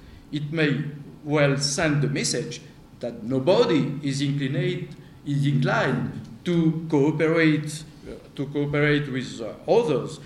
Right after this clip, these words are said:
so that people who are a priori inclined to cooperate will change their own behavior, their own strategy, due to their expectation that the others will defect. So, in other words,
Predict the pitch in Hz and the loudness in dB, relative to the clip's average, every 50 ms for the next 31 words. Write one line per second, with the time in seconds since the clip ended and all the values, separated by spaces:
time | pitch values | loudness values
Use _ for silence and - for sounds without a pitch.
0 | - - - - 170 151 175 170 - - 196 202 - 170 151 131 123 120 127 160 | -18 -8 -2 0 2 2 2 0 0 -2 -4 -2 2 2 4 4 2 2 2 4
1 | 156 156 151 143 135 120 - - - - - - 143 147 - 160 156 160 165 160 | 4 4 4 2 2 -2 -4 -8 -12 -12 -10 -8 -8 -6 -2 2 2 4 4 4
2 | 160 156 151 143 147 143 147 135 139 - 156 151 151 151 143 139 139 143 127 - | 4 4 2 2 2 2 2 2 2 2 0 0 0 0 0 -2 -2 -4 -6 -4
3 | 131 127 - - 120 131 151 185 202 - - - - - - - - - 135 147 | -4 -4 -4 -2 -2 0 0 0 -2 -2 -8 -14 -18 -20 -20 -20 -6 -4 -4 -4
4 | 147 143 - 185 196 247 254 240 - - - - - - - 143 139 139 - - | -2 -2 0 0 0 0 -2 -4 -6 -8 -10 -12 -16 -8 -6 -4 -4 -4 -6 -4
5 | 147 151 151 143 139 139 139 - 107 101 98 135 160 170 165 160 175 180 180 156 | -4 -2 0 0 0 0 -2 -4 -6 -8 -6 -4 -4 -4 -2 -2 -2 -4 -4 -4
6 | - 131 110 - - 123 127 120 117 117 120 - - 120 107 107 - - - - | -6 -10 -10 -8 -6 -4 -4 -4 -4 -8 -12 -12 -12 -14 -12 -8 -8 -6 -6 -4
7 | 143 143 156 147 - - - - - - 117 110 165 160 160 143 127 - 135 127 | -4 -4 -4 -4 -6 -8 -12 -16 -18 -8 -2 0 0 0 0 0 0 0 -2 -2
8 | 139 139 - - 135 123 - 151 160 156 147 131 117 113 113 107 107 120 135 160 | -2 -6 -4 -4 -4 -2 -2 -2 -2 0 0 2 0 0 -2 -4 -2 0 2 2
9 | 156 135 123 113 110 - 95 107 101 101 - 170 170 - 95 - - - - - | 2 2 0 -2 -4 -6 -10 -12 -10 -8 -6 -6 -6 -8 -12 -14 -18 -20 -20 -20
10 | - - - - - - - - 214 208 190 175 - - 156 160 233 254 233 208 | -20 -20 -20 -20 -16 -4 4 8 8 10 8 8 6 2 6 6 6 6 6 2
11 | 151 127 104 - - - - | 0 0 -2 -4 -8 -14 -18